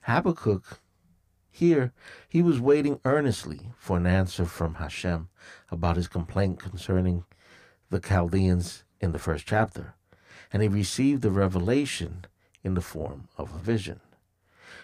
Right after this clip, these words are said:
which would not be fulfilled at that moment, but at the right time, for which Habakkuk would have to wait for by faith. Which brings us to the next scripture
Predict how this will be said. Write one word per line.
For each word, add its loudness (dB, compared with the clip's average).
which -2
would 2
not 0
be -4
fulfilled -4
at -2
that 0
moment, -2
but -6
at -6
the -8
right -6
time, -4
for -2
which -2
Habakkuk -2
would -2
have -2
to -6
wait -4
for -8
by -12
faith. -18
Which -6
brings 2
us 2
to -2
the 2
next -2
scripture -6